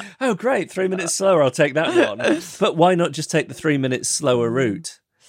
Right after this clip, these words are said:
Speaker 1: Like, invent the hobby,
Speaker 2: Mm.
Speaker 1: or it, it's saying you're going to night school or something.
Speaker 2: The fear of being caught out, though, would be too extreme. 'Cause they would end up, there would be a point where it sounds like it's quite a small place and they're gonna be bumping into each other and seeing. I, I,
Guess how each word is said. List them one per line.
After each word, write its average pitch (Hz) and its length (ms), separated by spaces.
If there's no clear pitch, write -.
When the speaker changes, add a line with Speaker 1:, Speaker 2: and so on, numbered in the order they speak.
Speaker 1:
Like, 147 160
invent 151 480
the 147 80
hobby, 127 640
Speaker 2:
Mm. 185 300
Speaker 1:
or 175 180
it, 147 140
it's 147 200
saying 180 180
you're 156 140
going 151 220
to 143 100
night 147 280
school 113 320
or 98 100
something. - 480
Speaker 2:
The 196 80
fear 269 320
of 220 60
being 170 180
caught 170 320
out, 160 180
though, 139 120
would 135 80
be 139 100
too - 160
extreme. 143 760
'Cause 185 120
they 214 100
would 226 160
end 240 240
up, - 80
there 208 140
would 214 180
be 240 100
a 226 60
point 190 360
where 160 120
it 156 220
sounds 262 320
like 220 120
it's - 120
quite - 180
a 165 40
small 170 220
place 143 400
and 143 80
they're 143 80
gonna 156 200
be 156 80
bumping 139 340
into 139 220
each - 120
other 135 140
and 135 140
seeing. 143 380
I, 196 140
I, 208 60